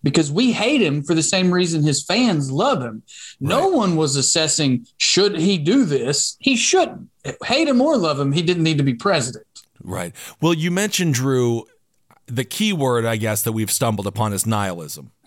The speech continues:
Speaker 2: <laughs> And my concern, going back to, again, modern, modern American politics as of the past month, um, will this breed more nihilism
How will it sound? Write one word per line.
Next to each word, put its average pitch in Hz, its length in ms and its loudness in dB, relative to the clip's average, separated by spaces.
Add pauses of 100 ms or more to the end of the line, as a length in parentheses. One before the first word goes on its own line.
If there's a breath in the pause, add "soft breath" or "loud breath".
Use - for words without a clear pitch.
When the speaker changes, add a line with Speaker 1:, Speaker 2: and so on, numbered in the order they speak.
(160)
Speaker 2:
<laughs> 190 100 2 (520 loud breath)
And 131 600 -2
my 135 280 0
concern, 156 500 -2
going 135 240 0
back 127 300 -2
to, 123 160 2
again, 117 340 0
modern, 107 520 -2
modern 131 460 -2
American 117 680 -2
politics 104 680 -4
as 95 180 -4
of 90 80 -8
the 95 80 -6
past 95 320 -4
month, 107 460 0 (640 soft breath)
um, 87 640 -4 (640)
will 160 360 -2
this 156 220 -2
breed 143 400 -2
more 139 300 0
nihilism 117 880 -2